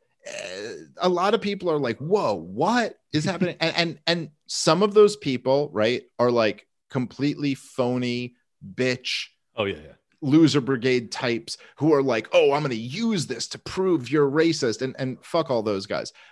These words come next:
Speaker 1: But some of them are just decent people who just don't share our sensibilities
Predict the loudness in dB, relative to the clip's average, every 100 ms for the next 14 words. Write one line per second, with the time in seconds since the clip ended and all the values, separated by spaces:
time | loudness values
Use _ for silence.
0 | -6 -4 0 2 2 2 0 0 0 0
1 | -2 -2 -4 -2 -4 -6 -6 -6 -4 -4
2 | -4 -6 -6 -6 -4 -4 -4 -4 0 2
3 | 2 0 -2 0 2 2 0 -2 -2 -4
4 | 0 0 2 0 -2 -4